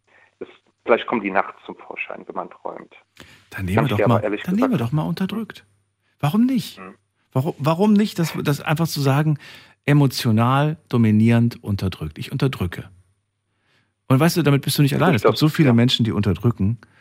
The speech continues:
Speaker 1: Ja.
Speaker 2: Ähm, und, äh, ich glaube,
Speaker 1: Ja.
Speaker 2: das, das, das wird auf ganz viele Menschen zutreffen.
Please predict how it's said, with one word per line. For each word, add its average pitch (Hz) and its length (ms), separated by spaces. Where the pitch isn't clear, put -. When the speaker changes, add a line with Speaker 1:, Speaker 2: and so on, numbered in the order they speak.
Speaker 1:
Ja. - 160
Speaker 2:
Ähm, 98 540
und, 101 380
äh, 98 220
ich - 140
glaube, 104 240
Speaker 1:
Ja. 98 40
Speaker 2:
das, 95 280
das, - 300
das - 200
wird 110 140
auf 104 220
ganz 98 220
viele 92 120
Menschen 80 320
zutreffen. - 480